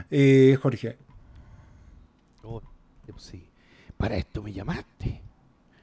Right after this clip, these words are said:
Speaker 2: para copuchar.
Speaker 1: Oye, eh, pero Teodoro, en, en tu caso, eh, porque tú, yo sé que tú trabajas en software, o sea, trabajas, eh, ya,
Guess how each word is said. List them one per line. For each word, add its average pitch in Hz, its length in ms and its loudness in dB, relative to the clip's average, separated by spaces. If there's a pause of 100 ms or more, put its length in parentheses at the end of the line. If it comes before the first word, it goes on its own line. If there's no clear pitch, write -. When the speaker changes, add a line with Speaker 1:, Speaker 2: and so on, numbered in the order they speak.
(200)
Speaker 2:
para 117 160 -8
copuchar. 107 440 -14 (1040)
Speaker 1:
Oye, 156 680 6
eh, 143 40 4
pero 170 220 6
Teodoro, 190 420 6
en, 160 180 4
en 175 200 0
tu 190 120 -4
caso, 147 460 0
eh, 147 280 4
porque 156 200 2
tú, 214 200 -2
yo 165 140 0
sé 208 160 -4
que 214 80 -4
tú 208 100 -4
trabajas 196 600 0
en 156 80 0
software, 139 400 2
o 131 40 0
sea, 160 180 -2
trabajas, 170 640 2
eh, 151 320 0 (400)
ya, 196 300 4